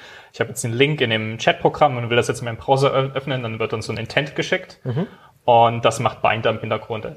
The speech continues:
Speaker 1: Der, der sorgt dafür, dass dieses, äh, Interprozesskommunikation funktioniert.
Speaker 2: Also so ein High-Level I P C quasi.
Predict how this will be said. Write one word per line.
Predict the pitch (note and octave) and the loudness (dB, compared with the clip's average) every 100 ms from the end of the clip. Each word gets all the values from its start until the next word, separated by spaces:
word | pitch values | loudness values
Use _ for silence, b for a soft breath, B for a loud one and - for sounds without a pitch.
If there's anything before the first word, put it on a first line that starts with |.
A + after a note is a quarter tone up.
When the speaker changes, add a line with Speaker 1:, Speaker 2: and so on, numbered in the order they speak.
| - | -6
Speaker 1:
Der, | |
der | G#2+ A2 G#2+ | -4 -4 -2
sorgt | A2 - | -4 -6
dafür, | A#2 A#2 | -6 -4
dass | G#2+ G#2+ | -4 -6
dieses, | - A#2 G#2+ G#2 - | -8 -8 -8 -8 -8
äh, | G#2 A2+ A2 | -6 -6 -4
Interprozesskommunikation | A2+ A2+ - _ - - - - B2 A2 G#2+ - A#2 | -4 -6 -6 _ -10 -6 -6 -6 -8 -6 -6 -6 -10
funktioniert. | - - A#2+ A#2 | -12 -10 -8 -6
Speaker 2:
Also | G#2 | -6
so | G#2+ | -4
ein | A2 | -4
High-Level | G#2 A2+ A2+ A2+ - | 0 0 2 2 0
I | |
P | A#2 A2+ | -2 -4
C | - A#2+ A#2 | -4 0 0
quasi. | - - F#2 F#2 | -2 -8 -8 -6